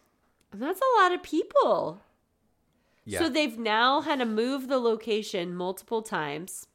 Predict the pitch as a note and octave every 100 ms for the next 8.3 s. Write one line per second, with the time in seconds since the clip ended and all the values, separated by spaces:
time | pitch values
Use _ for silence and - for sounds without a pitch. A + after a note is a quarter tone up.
0 | - G#2+ F#2 - A2+ F#2 F#2 A2+ G2+ F2
1 | E2+ E2+ G#2 - G#3+ G#3 G#3 B3 G3 E3+
2 | E3 D#3+ E3 G3 - - _ _ _ _
3 | _ _ - - A#3 A#3+ B3+ B3+ D4+ -
4 | B3+ A3+ G#3 G3 - - F3+ E3+ - _
5 | _ - G3 G3 F#3+ F#3+ F#3+ - F#3 G#3
6 | D#3+ D3 - C#3 B2+ A#2+ - A2+ F#2+ F#2+
7 | G#2 G2 G2 - G#2 F#2 F2 F#2 F#2 F2+
8 | F#2 F#2+